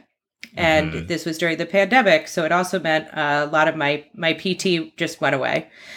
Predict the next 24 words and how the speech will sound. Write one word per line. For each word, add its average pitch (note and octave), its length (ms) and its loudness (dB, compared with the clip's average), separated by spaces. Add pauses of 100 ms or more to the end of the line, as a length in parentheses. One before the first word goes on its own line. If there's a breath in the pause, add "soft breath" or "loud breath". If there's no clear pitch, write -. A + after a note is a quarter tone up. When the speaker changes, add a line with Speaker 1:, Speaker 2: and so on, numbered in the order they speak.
(180 loud breath)
Speaker 1:
and D3+ 140 -4
my C3+ 180 4
medical D3+ 360 2
support D3 320 0
went C#3+ 120 -2
away, C3+ 240 6
and C3 80 -2
I C#3 80 -2
didn't C#3 220 -2
have D3 560 2
any, D3+ 460 -2
um, C#3 480 -4
of D#3+ 180 2
the D3+ 80 0
support C#3+ 440 -2
that C3+ 120 -2
I C3 80 4
had C3 140 0
planned B2+ 260 -6
on B2 120 0
having B2 400 -6
from C#3 180 -10
that - 200 -8
surgery. C3+ 560 -8